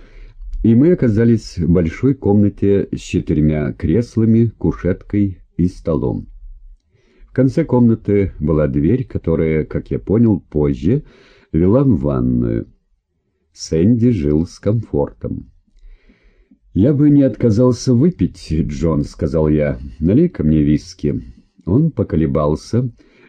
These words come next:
затем подошёл к бару, достал бутылку и налил две большие порции, одну из которых подал мне. На верхней полке бара я успел рассмотреть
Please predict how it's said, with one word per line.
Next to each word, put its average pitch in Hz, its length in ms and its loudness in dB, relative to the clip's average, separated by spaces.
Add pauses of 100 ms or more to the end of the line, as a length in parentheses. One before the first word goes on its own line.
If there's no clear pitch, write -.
затем 101 420 0
подошёл 78 520 -2
к 73 80 -2
бару, 110 280 0
достал 120 420 0
бутылку 135 640 0
и 98 140 0
налил 90 380 4
две 90 380 0
большие 98 480 -2
порции, 71 800 -4 (540)
одну 85 340 0
из 147 160 -2
которых 120 640 -2 (240)
подал 90 320 0
мне. 64 340 -2 (800)
На 104 100 2
верхней 135 460 2
полке 101 480 0
бара 92 340 2
я 98 220 2
успел 101 360 -2
рассмотреть 92 920 -4